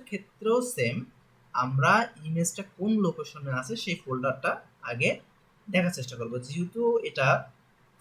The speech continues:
ইনডেক্স ডট এইচটিএমএল এর রুটে ফোল্ডারটা আছে, তার মানে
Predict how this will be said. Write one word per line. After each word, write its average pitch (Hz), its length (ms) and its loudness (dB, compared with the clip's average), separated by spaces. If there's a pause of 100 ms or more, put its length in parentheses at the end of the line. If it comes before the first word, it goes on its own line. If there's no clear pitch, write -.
(240)
ইনডেক্স 147 500 -2
ডট 180 120 2 (100)
এইচটিএমএল 175 540 0
এর 175 120 4
রুটে 165 300 0
ফোল্ডারটা 135 540 0
আছে, 120 240 -2
তার 127 280 2
মানে 135 240 -2